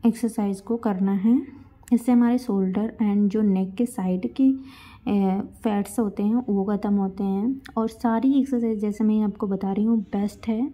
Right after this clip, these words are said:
नेक and फेस स्लिम के लिए, तो आप इसको रेगुलर बेसिस पे इंक्लूड कर सकते हैं। चाहे तो आप इसे बैठ के भी खड़े कर सकते हैं, चाहे तो आप इसको खड़े होकर भी कर सकते हैं।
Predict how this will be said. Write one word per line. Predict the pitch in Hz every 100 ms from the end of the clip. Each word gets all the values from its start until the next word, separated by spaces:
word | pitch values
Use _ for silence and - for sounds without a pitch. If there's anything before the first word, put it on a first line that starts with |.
| - - - -
नेक | 214 202 202 202
and | 208 202 202
फेस | 214 208 208 -
स्लिम | 202 202
के | 208
लिए, | 190 196 262
तो | 320 226
आप | 196 190
इसको | 196 - 202
रेगुलर | 190 185 190 190
बेसिस | 196 196 - 202 -
पे | 214 - 202
इंक्लूड | 190 185 190
कर | - 202
सकते | 196 202 - 208
हैं। | 208 285 - - - - -
चाहे | 240 233
तो | 240
आप | 233 233
इसे | 240
बैठ | 233 190 185 -
के | 214
भी | 226
खड़े | 226 214 220 220 - - -
कर | 226
सकते | 220 220 -
हैं, | 220 247
चाहे | 254 190
तो | 185
आप | 185 190
इसको | 196 - 330 - - - -
खड़े | 226 190
होकर | 196 180 185
भी | 185 285 - - -
कर | 202
सकते | 185 185 185 -
हैं। | 185 185